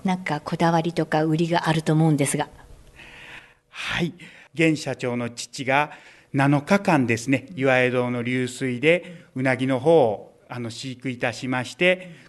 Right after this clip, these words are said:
Speaker 2: 臭みを完全に抜いてからお客様に提供させていただいております。
Speaker 1: うなぎを、ま、ま、市場からね、
Speaker 2: はい。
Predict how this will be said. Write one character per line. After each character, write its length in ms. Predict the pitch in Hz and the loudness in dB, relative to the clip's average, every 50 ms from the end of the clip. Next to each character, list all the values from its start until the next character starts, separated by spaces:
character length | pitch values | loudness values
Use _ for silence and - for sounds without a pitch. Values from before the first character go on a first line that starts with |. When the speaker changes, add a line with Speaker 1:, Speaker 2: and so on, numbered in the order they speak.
| _ | _
Speaker 2:
臭 240 | - - - 185 170 | -10 -2 0 2 4
み 160 | 170 180 180 | 4 4 4
を 80 | 180 170 | 2 0
完 340 | 175 - - 196 214 220 202 | 0 -4 -2 2 2 2 4
全 260 | 180 208 202 202 202 | 4 4 6 6 6
に 140 | 202 202 202 | 6 4 4
抜 140 | 202 214 | 4 4
い 60 | 214 208 | 2 2
て 120 | 226 233 | 0 0
か 120 | 233 247 | 2 4
ら 240 | 247 269 247 - - - | 2 2 2 0 -2 -2
お 80 | 160 143 | -2 0
客 220 | - 151 143 - | 0 -2 -4 -2
様 280 | - - 143 131 135 139 | -2 0 2 4 4 4
に 160 | 180 214 196 | 4 2 0
提 260 | 196 - 151 135 123 | -2 0 0 0 0
供 200 | 127 135 123 113 | 0 -2 -2 -2
さ 160 | 113 - 123 | -2 -4 -6
せ 100 | 113 - | -6 -6
て 80 | - 127 | -8 -8
い 80 | 120 | -6
た 140 | 117 117 117 | -4 -4 -2
だ 100 | 110 110 | -2 -2
い 100 | 110 110 | -4 -4
て 80 | 113 113 | -4 -4
お 80 | 110 110 | -4 -4
り 100 | 110 107 | -4 -2
ま 120 | 120 131 | -2 -2
す。 180 | 135 - - - - - _ _ _ _ _ _ _ _ _ _ _ - - | 0 -2 -4 -4 -4 -16 _ _ _ _ _ _ _ _ _ _ _ -14 -4
Speaker 1:
う 100 | 233 233 | 0 2
な 180 | 262 302 359 381 | 2 2 2 0
ぎ 220 | 370 349 339 349 | 0 2 4 4
を、 300 | 370 392 403 349 247 214 | 6 6 6 4 2 0
ま、 280 | 208 214 220 202 - - | -2 -4 -4 -4 -6 -2
ま、 80 | 208 202 | 0 0
市 180 | 202 196 - | 0 0 0
場 120 | 180 180 175 | 0 0 0
か 120 | 180 160 | 0 -6
ら 120 | 147 156 | -4 -2
ね、 120 | 196 247 320 | 0 2 4
Speaker 2:
は 60 | 392 | 4
い。 340 | 466 494 480 480 - - | 4 2 0 -4 -10 -16